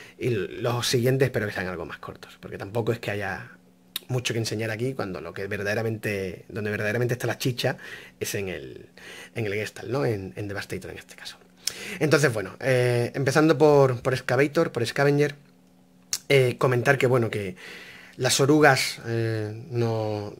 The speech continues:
ni llevan ruedas, ni giran, ni son funcionales, con lo cual, eh, en el caso de los dos, ¿eh? Lo único que podéis hacer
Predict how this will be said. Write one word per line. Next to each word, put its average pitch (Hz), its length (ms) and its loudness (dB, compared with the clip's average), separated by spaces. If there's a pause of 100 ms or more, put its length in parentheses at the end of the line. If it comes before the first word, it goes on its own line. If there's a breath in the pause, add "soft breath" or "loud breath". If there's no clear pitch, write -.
ni 120 220 0
llevan 143 240 6
ruedas, 160 400 8
ni 123 140 2
giran, 139 320 2
ni 120 80 2
son 120 180 0
funcionales, 123 420 -2
con 104 140 -6
lo 101 60 -6
cual, 127 300 2 (760 loud breath)
eh, 110 440 0
en 113 120 -4
el 107 100 -6
caso 123 200 0
de 127 80 2
los 107 140 -4
dos, 107 200 -6
¿eh? 131 80 -2
Lo 131 80 2
único 120 180 2
que 120 100 2
podéis 120 260 0
hacer 139 320 -2